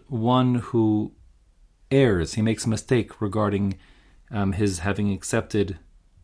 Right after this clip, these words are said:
to be a Nazir. Now, in the previous parak, we learned different ways in which one could essentially, um, undo a Nazir's commitment. We had the Hatara, the Hafara, the Macha at the end there.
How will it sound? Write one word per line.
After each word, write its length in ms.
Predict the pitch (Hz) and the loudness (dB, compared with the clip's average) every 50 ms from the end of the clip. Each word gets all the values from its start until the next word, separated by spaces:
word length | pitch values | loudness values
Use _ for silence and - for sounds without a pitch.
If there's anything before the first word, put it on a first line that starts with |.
| - _ _ - - - - - - | -20 _ _ -20 -20 -20 -20 -12 -8
to 80 | - 107 | -2 0
be 200 | 104 110 107 107 | 2 4 4 4
a 80 | 101 | 2
Nazir. 420 | 98 104 98 87 85 87 80 - - - _ _ _ _ _ - - - - - - - - - - - - | 2 2 2 0 0 -4 -6 -6 -10 -18 _ _ _ _ _ -20 -20 -20 -20 -20 -18 -16 -14 -14 -12 -10 -6
Now, 220 | - 117 110 107 110 | -2 -2 0 0 0
in 60 | 110 | 0
the 60 | 110 | 0
previous 720 | - - 180 190 180 165 175 165 151 - - - - - - - - | 0 2 2 2 4 6 4 4 4 2 0 -2 -4 -6 -10 -14 -8
parak, 300 | - - 135 135 131 131 | 0 4 6 6 6 6
we 80 | - 123 | 4 2
learned 180 | 120 117 113 120 | 4 4 4 2
different 240 | 139 - - 131 | 2 0 0 0
ways 160 | 123 123 117 107 | 2 2 2 0
in 40 | |
which 160 | 117 110 - - | -2 -4 -2 0
one 180 | 120 113 110 | 0 0 0
could 240 | - - 113 104 95 | 0 0 -2 0 -2
essentially, 680 | 104 110 - - 117 110 - - 110 107 101 95 87 - - - - - - _ - - | -4 -4 -2 -2 -2 -2 -2 -2 0 0 0 -2 -4 -8 -14 -20 -20 -20 -20 _ -8 -4
um, 440 | 104 98 95 92 92 92 90 85 - _ _ _ _ _ _ - | -2 0 0 0 0 -2 -2 -6 -8 _ _ _ _ _ _ -2
undo 680 | 123 127 123 117 104 117 123 127 135 156 175 160 - - _ _ - | 2 2 2 4 4 4 4 6 6 4 4 2 -4 -12 _ _ -8
a 80 | - | -4
Nazir's 380 | 113 110 104 101 113 117 110 - | -2 0 2 4 4 4 2 2
commitment. 560 | - 113 110 110 110 131 180 208 - - - - _ _ _ _ _ | 0 -2 0 2 2 2 2 0 -2 -6 -14 -20 _ _ _ _ _
We 140 | - 107 98 | -4 -2 -2
had 320 | 90 87 85 85 85 82 | 0 0 -2 -2 -4 -4
the 80 | - 82 | -6 -6
Hatara, 500 | 73 76 - - 139 139 131 127 127 117 | -8 -4 0 2 2 2 2 2 0 0
the 80 | 95 82 | -2 -4
Hafara, 520 | 80 73 - - 131 135 127 127 123 107 | -6 -6 0 2 4 4 4 2 2 0
the 100 | 92 87 | -2 -2
Macha 380 | 85 87 90 - - - - 135 | -2 -4 -4 -4 -4 -4 -2 0
at 180 | 131 127 - | -2 -2 0
the 140 | - 120 117 | 0 0 2
end 140 | 120 120 120 | 2 2 2
there. 180 | 120 120 120 | 4 2 2